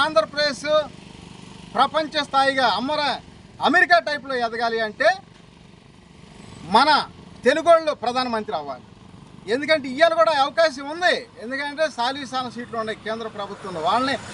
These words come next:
మాకు ఒక సంవత్సరం అయినా సరే ప్రధానమంత్రి ఇవ్వాలని చెప్పి మాకు డిమాండ్ చేయొచ్చు. లేదు, ఫ్యూచర్లో కూడా మనం అవసరం అయితే పోటీ చేసి రాష్ట్ర, దేశవ్యాప్తంగా కూడా పెట్టుబడులు పెట్టి ఈ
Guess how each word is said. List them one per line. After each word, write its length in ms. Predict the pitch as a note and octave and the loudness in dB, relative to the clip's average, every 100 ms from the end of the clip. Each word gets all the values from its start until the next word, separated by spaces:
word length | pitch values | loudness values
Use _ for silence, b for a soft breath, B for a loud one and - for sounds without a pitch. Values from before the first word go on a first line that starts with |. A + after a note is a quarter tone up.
| E3+ | 2
మాకు 200 | G#3+ B3+ B3 | 4 4 0
ఒక 100 | G#3+ - | -2 -2
సంవత్సరం 360 | G#3+ B3+ B3+ B3+ | -2 0 0 2
అయినా 140 | A#3 - | 2 0
సరే 140 | G#3+ A#3 G3+ | 0 0 2
ప్రధానమంత్రి 480 | G#3 A3 G#3+ G3+ G3+ | 2 2 -2 -4 -4
ఇవ్వాలని 280 | G3+ G3 F3+ | -2 -4 -8
చెప్పి 180 | F#3+ G#3 | -6 -4
మాకు 140 | F3 - - - - | -4 -6 -10 -12 2
డిమాండ్ 320 | A3+ D4 D4 | 6 6 6
చేయొచ్చు. 380 | C#4+ D4+ D4+ E4+ F4 - - - D3+ G3+ | 6 4 2 0 -2 -2 -14 -14 0 4
లేదు, 220 | E4 E4+ - | 4 2 -6
ఫ్యూచర్లో 460 | E4+ - F4 D#4+ C#4+ | -6 -2 2 2 2
కూడా 140 | C#4+ C#4+ C4 | -2 -2 -2
మనం 140 | C4 A#3 | 0 0
అవసరం 240 | A#3+ B3 C4 | -2 -4 -2
అయితే 220 | B3 B3 A3 - - - A3 | 0 0 -2 -4 -16 -6 0
పోటీ 280 | C#4 C#4 C#4 B3+ | 0 0 -4 0
చేసి 260 | C#4 A#3+ A#3+ F#3+ | 0 0 -4 0
రాష్ట్ర, 300 | A3+ B3 G3 G#3 | -2 -2 -4 2
దేశవ్యాప్తంగా 720 | D4+ C4+ D4 E4 E4+ E4+ E4 D#4+ | 2 2 2 2 2 2 4 2
కూడా 120 | D4 C4 | -2 -4
పెట్టుబడులు 380 | C4 C4 C4+ A#3+ | -4 -4 -4 -2
పెట్టి 300 | C4+ - D4+ F3+ - - - - - - - E2 | -4 -2 -4 -4 -6 -14 -14 -14 -12 -12 -12 -8
ఈ 20 | C4 | -6